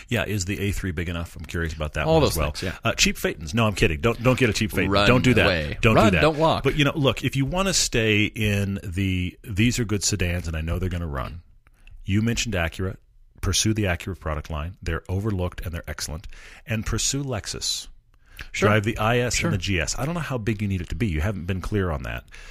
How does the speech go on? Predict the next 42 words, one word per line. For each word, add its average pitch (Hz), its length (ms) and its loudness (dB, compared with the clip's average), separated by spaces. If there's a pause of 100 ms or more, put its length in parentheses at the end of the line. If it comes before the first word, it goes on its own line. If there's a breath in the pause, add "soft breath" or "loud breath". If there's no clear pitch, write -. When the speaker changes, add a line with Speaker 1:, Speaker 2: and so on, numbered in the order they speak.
(380 loud breath)
Speaker 1:
The 107 160 2
I 104 200 4
S 113 220 0
and 104 160 -2
G 92 220 0
S 78 180 -2
are 80 100 -4
both 90 300 0
rear-wheel 95 340 0
drive, 82 640 -2
Speaker 2:
Mm-hmm, 113 160 -6
Speaker 1:
and 101 180 -6 (100)
Speaker 2:
mm-hmm. 113 180 0
Speaker 1:
they 87 120 -2
are 85 100 -2
both 82 400 -4
better 95 200 2
to 98 80 -2
drive 82 360 0
than 80 120 -4
you 78 80 -4
think. - 500 -10 (420)
Speaker 2:
Okay. 113 300 0
Speaker 1:
Excellent 127 320 2
interiors. 98 640 0 (240 soft breath)
You 104 100 4
wanna 113 120 4
talk 110 160 4
about 104 140 2
reliability. 85 720 0 (200)
You 98 80 -2
wanna 92 160 2
talk 95 200 2
about, 95 200 -4 (160 loud breath)
by 147 140 6
the 147 80 4
way, 101 160 4 (240 loud breath)
there, 120 280 4 (320)
another, 131 220 6
Speaker 2:
<laughs> 127 40 6
Speaker 1:
another 131 220 8
rant. 87 320 2